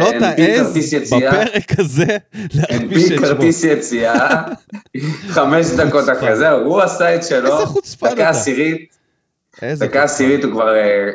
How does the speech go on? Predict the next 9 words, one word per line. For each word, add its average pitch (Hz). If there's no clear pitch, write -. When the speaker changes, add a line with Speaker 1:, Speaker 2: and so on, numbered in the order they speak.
Speaker 1:
ירד 110
לחדר 110
ההלבשה. 95
ברוחו. 131
Speaker 2:
<laughs> 143
Speaker 1:
בקיצור, 139
אני 131
באתי 131
לדבר 120